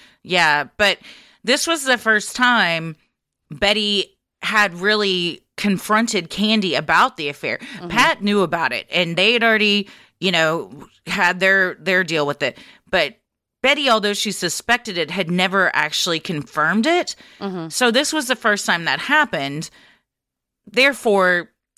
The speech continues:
Speaker 1: I don't think Alan can really speak to how his wife would have felt about it.
Speaker 2: Or how Candy would have felt being
Speaker 1: Yeah.
Speaker 2: confronted and feeling put on the spot.
Speaker 1: Mm-hmm. Because he would be called as a witness,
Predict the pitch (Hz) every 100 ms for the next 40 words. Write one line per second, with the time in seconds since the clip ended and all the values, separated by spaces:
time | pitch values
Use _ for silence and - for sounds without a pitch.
0 | - 214 311 202 240 214 208 - - _
1 | _ _ _ _ 190 247 262 220 208 196
2 | 190 180 - - 311 - - 214 185 185
3 | 185 196 196 196 180 185 185 185 185 180
4 | 175 - 262 - 139 113 101 - _ _
5 | _ - 202 202 185 190 220 170 165 160
6 | 185 160 202 285 339 190 165 - 196 180
7 | 156 160 - 165 165 156 151 165 - _
8 | - 196 170 147 - 170 185 - 196 196
9 | 226 _ _ _ _ _ _ _ _ _
10 | _ _ _ _ - 196 262 294 392 359
11 | 277 294 220 202 208 185 170 156 - -
12 | -